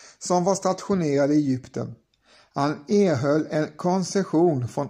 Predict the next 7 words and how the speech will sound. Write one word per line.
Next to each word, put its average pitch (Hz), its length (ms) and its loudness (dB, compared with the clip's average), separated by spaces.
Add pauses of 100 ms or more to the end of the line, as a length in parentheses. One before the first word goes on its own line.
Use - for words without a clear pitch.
Osmanska 143 720 -2
rikets 139 440 -2
ståthållare 117 720 -2
i 123 60 -6
Egypten, 120 560 -6
Said 151 440 -2
Pasha, 143 520 -2